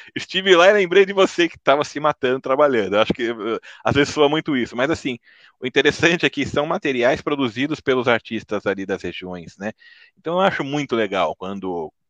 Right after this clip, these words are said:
quando a gente vai, a gente compra, a gente, eh, vê as apresentações, né? Eh,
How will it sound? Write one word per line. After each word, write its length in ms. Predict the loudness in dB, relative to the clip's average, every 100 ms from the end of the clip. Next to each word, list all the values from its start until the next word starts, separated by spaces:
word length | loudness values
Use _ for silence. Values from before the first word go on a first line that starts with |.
| _
quando 160 | -8
a 60 | -6
gente 180 | -6 -4
vai, 400 | 0 2 2 0
a 40 |
gente 180 | -6 -10 -8
compra, 500 | -4 -4 -4 -2 -2
a 60 |
gente, 460 | -4 -10 -12 -12 -12 _ _ _
eh, 280 | -10 -4 -2
vê 280 | -2 0 2
as 100 | 2
apresentações, 960 | 0 -4 -8 -6 -6 -4 -4 -4 -6
né? 200 | -8 -8 -10 _ _ -14
Eh, 920 | -8 -6 -6 -8 -8 -8 -8 -10 -12